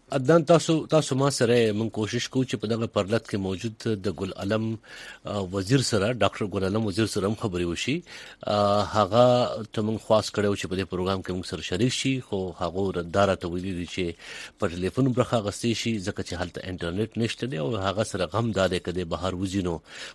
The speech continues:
په هغه مقدمه جوړه شوې ده، هغه گرفتار کېدی شي. یو خبره. دویم دا چې په دې پروګرام کې موږ کوشش وکړو چې د دغې سیمې نه د صوبایي اسمبلۍ غړی شاه محمود موږ سره ملګری شي. موږ هغه ته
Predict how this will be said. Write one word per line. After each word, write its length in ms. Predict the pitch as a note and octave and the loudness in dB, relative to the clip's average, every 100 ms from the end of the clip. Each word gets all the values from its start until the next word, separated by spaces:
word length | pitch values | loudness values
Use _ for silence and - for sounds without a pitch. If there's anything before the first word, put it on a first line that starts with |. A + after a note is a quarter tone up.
| - | -2
په 40 | F2 | 0
هغه 140 | F2 | 0
مقدمه 440 | G#2+ G2 F#2 E2+ G#2 | -2 -2 -2 -2 0
جوړه 240 | F#2+ F2 - | 0 -2 -4
شوې 180 | A2 A#2 | -4 -4
ده، 40 | |
هغه 280 | E2+ E2 E2+ | -2 -2 -2
گرفتار 560 | D#2+ D#2+ - E2+ D#2+ - _ _ | -4 -6 -4 -2 -2 -4 _ _
کېدی 280 | - E2+ F2 | -6 -2 -2
شي. 260 | - - - - - - - | -2 -6 -10 -16 -20 -16 -4
یو 280 | A2+ A#2+ | 4 4
خبره. 360 | G#2 F#2 E2 D#2+ - - | 4 0 -2 -4 -6 -14
دویم 260 | - B2+ D#3+ | 4 8 10
دا 140 | D#3+ | 10
چې 120 | D#3+ C#3+ | 6 4
په 60 | C#3+ | 2
دې 80 | C#3+ | 2
پروګرام 280 | C3+ C3 C3 B2 | 4 6 6 4
کې 100 | B2 B2+ | 2 4
موږ 360 | A#2 A#2 A#2+ G#2+ - | 2 0 -2 -2 -4
کوشش 320 | G2 A#2+ A#2 | -4 -4 -6
وکړو 220 | A2+ G#2+ | -4 -4
چې 80 | - F#2+ | -4 -4
د 20 | G2 F#2 F2 | -2 -2 -2
دغې 180 | G2+ G2 | -2 -2
سیمې 200 | G#2 G2 F#2 | -2 -2 -2
نه 160 | F#2 F2+ | -2 -2
د 320 | D#2 E2+ E2 | -4 -4 -4
صوبایي 320 | - F2 G2+ | -4 -4 -4
اسمبلۍ 340 | - F2 F2 F2 | -4 -6 -6 -6
غړی 180 | F#2 F2 | -6 -6
شاه 200 | - D#2+ | -6 -8
محمود 420 | D#2 D2 G#2+ G2 D2+ - - - - G2 | -8 -2 0 0 -4 -10 -16 -16 -10 -4
موږ 120 | A2+ | -2
سره 180 | G#2+ G2 | 0 -2
ملګری 380 | F#2+ F2 G#2+ | -2 -2 -2
شي. 240 | G2+ - G2+ F#2+ F#2+ | -2 -4 -6 -6 -8
موږ 100 | F2+ | -8
هغه 180 | D#2+ D#2 | -8 -8
ته 100 | E2 | -10